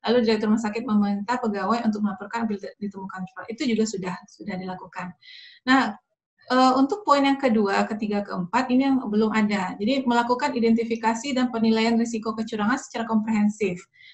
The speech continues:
Nah, ini yang, yang, yang belum ada. Jadi, di dalam penelitian kami tidak ditemukan. Jadi, lebih baik rumah sakit atau puskesmas melaporkan tidak ditemukan risiko kecurangan.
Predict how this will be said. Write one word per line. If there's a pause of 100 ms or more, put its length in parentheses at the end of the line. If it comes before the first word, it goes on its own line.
(160)
Nah,
ini
yang,
yang,
yang
belum
ada.
Jadi, (320)
di
dalam
penelitian
kami
tidak
ditemukan.
Jadi,
lebih
baik
rumah
sakit
atau
puskesmas
melaporkan
tidak
ditemukan
risiko
kecurangan.